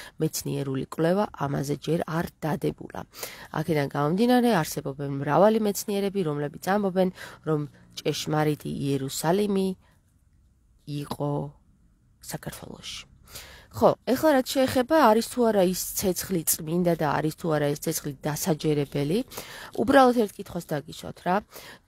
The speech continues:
ამბობენ, რომ ეს ცეცხლი არ წვავს, ხო? და მეორე მხრივ ჩამოაქვთ სანთლები, რომელიც იმ ნიადაგზე, რომელიც ამ ცეცხლის ნიადაგზე გადმოვიდა, შემდეგ ამ სანთელს წაეკიდება და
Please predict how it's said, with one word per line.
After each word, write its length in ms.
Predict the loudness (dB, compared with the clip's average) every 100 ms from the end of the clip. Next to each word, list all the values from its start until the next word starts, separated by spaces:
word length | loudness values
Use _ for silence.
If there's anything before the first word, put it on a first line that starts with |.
| _
ამბობენ, 500 | 4 6 6 4 4
რომ 180 | 4 6
ეს 180 | 4 2 0
ცეცხლი 520 | -2 -2 -2 -2 2
არ 200 | 4 4
წვავს, 400 | 2 -4 -6 -8
ხო? 220 | -6 -4 -4 -4 _ -20 -20 -4
და 160 | 4 6 6 4 2 -2 -4
მეორე 400 | 2 6 8 8
მხრივ 240 | 4 -2 -4
ჩამოაქვთ 580 | 0 2 6 6 4 2
სანთლები, 580 | 0 0 0 -2 0 -4 -6 -18 -18 -10 -2
რომელიც 720 | 2 4 6 6 4 0 -4 -2 0 -2
იმ 260 | -4 -2 0
ნიადაგზე, 640 | 0 2 4 2 -2 -2 -2
რომელიც 380 | 0 0 0 0
ამ 160 | -2
ცეცხლის 400 | -2 -8 -8 -8
ნიადაგზე 400 | -4 -2 -2 -6
გადმოვიდა, 680 | -2 0 2 2 2 2 0 -2 -8 -14
შემდეგ 400 | -6 0 2 2 0
ამ 320 | 0 4 4
სანთელს 560 | 2 -2 -2 -2 -6 -4
წაეკიდება 600 | -2 -2 -2 2 4 4
და 120 | 2